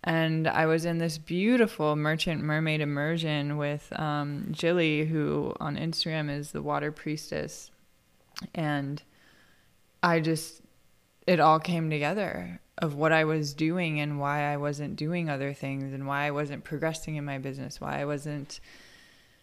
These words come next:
opening myself up to more love in other relationships, and what I was, basically just how I was showing up with myself.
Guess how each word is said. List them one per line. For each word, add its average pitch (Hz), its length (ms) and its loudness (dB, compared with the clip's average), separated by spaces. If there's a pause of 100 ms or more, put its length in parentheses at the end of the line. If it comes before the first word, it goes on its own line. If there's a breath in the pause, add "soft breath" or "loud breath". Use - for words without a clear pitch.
(300 loud breath)
opening 185 400 4
myself 156 680 0
up 156 380 -2
to - 180 -6
more 151 400 0
love 143 800 -2 (300 loud breath)
in 156 160 -2
other 151 240 0
relationships, 151 1040 -2
and 143 380 -4
what 156 260 4
I 143 540 0
was, 151 480 -2 (580)
basically 190 520 2
just 139 180 -6
how 165 240 0
I 185 120 4
was 151 160 0
showing 139 440 0
up 139 240 -4
with - 180 -6
myself. - 920 -4